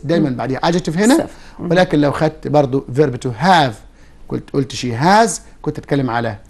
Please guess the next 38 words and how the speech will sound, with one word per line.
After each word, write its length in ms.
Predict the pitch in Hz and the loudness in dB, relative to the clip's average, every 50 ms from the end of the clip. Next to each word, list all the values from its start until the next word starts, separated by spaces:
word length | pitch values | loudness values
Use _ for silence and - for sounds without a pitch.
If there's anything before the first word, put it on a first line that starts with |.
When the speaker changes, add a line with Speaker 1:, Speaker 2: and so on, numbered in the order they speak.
| - - | -2 0
Speaker 1:
الناون. 320 | 190 147 117 95 90 92 - - - - | 2 2 2 0 -4 -8 -10 -12 -6 -2
أوكي. 220 | 170 156 - - 107 | -2 -2 0 -2 -4
Speaker 2:
طيب. 100 | 90 - - - - - - - - - - | -8 -8 -10 -14 -20 -20 -20 -20 -20 -2 0
Speaker 1:
طيب. 200 | - 143 110 - - - - - - - 185 202 | 2 2 2 0 -4 -12 -20 -8 -2 2 2 4
I 40 | - | 4
asked 200 | 240 254 - - | 4 4 2 0
my 180 | - 185 175 165 160 | 2 2 4 4 4
mother 360 | 170 165 156 180 220 240 - 160 | 4 4 4 4 2 2 4 4
whether 360 | 156 147 151 151 151 - 123 | 4 6 4 4 2 -2 -6
had 340 | 120 160 165 160 156 147 - | -4 -2 0 0 -2 -2 -4
she، 600 | - - - 160 113 101 123 165 208 220 - - | -2 0 2 2 2 2 2 2 0 0 -2 -6
اتفقنا 420 | - - 131 - - 147 139 127 | -8 -8 -6 -4 -2 0 0 0
يا 40 | 120 | 0
مس 160 | 147 151 - | -2 -2 -4
إيمان 400 | - 104 - 165 208 233 226 185 - - - | -4 -2 0 2 2 2 2 0 -2 -6 -10
Speaker 2:
مم. 60 | 202 - - | -12 -6 -4
Speaker 1:
إن 100 | 131 131 | -4 -4
كلمة 280 | 127 - 170 165 151 143 - | 0 0 2 2 2 2 2
whether 260 | 165 180 156 165 147 | 2 4 4 4 4
بالصيغة 680 | 127 120 143 135 - - - - - 196 202 185 170 180 | 2 0 -2 -4 -4 -6 -8 -4 -2 0 2 2 2 2
أو 200 | - 147 139 135 | 0 0 -2 -2
السبيلنج 420 | 135 131 - - 170 165 151 135 | -4 -4 -4 0 2 2 4 4
اللي 120 | 135 135 | 2 0
عندنا 320 | 123 127 139 143 165 156 135 | 0 2 4 4 6 6 6
ده، 140 | 131 156 147 | 4 4 4
Speaker 2:
يبقى 380 | 185 170 - - 190 190 190 - - | 2 0 -4 -4 -4 -4 -6 -8 -14
س-، 120 | - - - | -16 -16 -8
Speaker 1:
اللي 120 | - 135 131 | -4 -2 -2
هو 40 | 127 | 2
Speaker 2:
طبعًا 380 | 127 180 180 180 190 202 208 | 4 6 6 6 6 4 4
Speaker 1:
W 40 | 214 | 2
H 20 | 214 | 0
E 180 | - - 208 | 0 0 -2
T 100 | 202 196 | 0 0
H 260 | 180 190 190 - 170 - | -2 -2 -2 -2 -2 -2
E 80 | 175 | 0
R، 40 | 180 | 4
Speaker 2:
مهم. 420 | 214 233 254 262 254 202 208 202 | 4 6 6 4 2 0 -4 -6